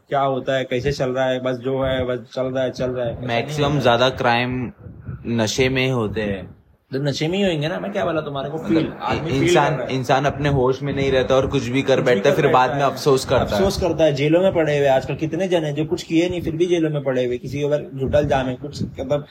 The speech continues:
Speaker 1: नशे में किए हुए हैं। तो ये बहुत गलत चीज है यार, नहीं करना चाहिए नशा वशा। नशा करो, जिंदगी का नशा करो, पैसे कमाओ, अच्छा खाओ, अच्छा पियो, अपनी फैमिली का ख्याल रखो, अच्छे गरीबों की मदद करो, ये सब चीज का नशा करो,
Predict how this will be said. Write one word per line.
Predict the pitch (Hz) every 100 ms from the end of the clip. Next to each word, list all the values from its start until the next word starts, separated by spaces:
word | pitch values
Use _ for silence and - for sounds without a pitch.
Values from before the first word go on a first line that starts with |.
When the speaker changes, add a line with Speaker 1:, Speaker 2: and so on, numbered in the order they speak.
| - -
Speaker 1:
नशे | 131 156
में | 160 156
किए | 160 135 123
हुए | 113 113
हैं। | 110 107 - - _ - - -
तो | 175
ये |
बहुत | 160 165
गलत | 190 135 156
चीज | - 139
है | 117
यार, | 104 104 - - - _ - -
नहीं | 143
करना | 151 131 117
चाहिए | 120 113
नशा | 107 107
वशा। | 101 - - - - - -
नशा | 117 160
करो, | 156 160
जिंदगी | 139 131 143 170
का | 170
नशा | 147 139
करो, | 123 123
पैसे | 117 117 139
कमाओ, | 135 120 117
अच्छा | 120 - 139
खाओ, | 135 117 120
अच्छा | 120 - 131
पियो, | 110 120 123 120 - _
अपनी | 156 151 143
फैमिली | 127 120 131
का | 135
ख्याल | 120 113 127 131
रखो, | 120 117 113 110 - - -
अच्छे | 117 - 127 123 120
गरीबों | 120 127 135
की | 135 135
मदद | 113 135 -
करो, | 123 -
ये | 160
सब | 175 202
चीज | 185 151
का | 160
नशा | 127 127
करो, | 113 104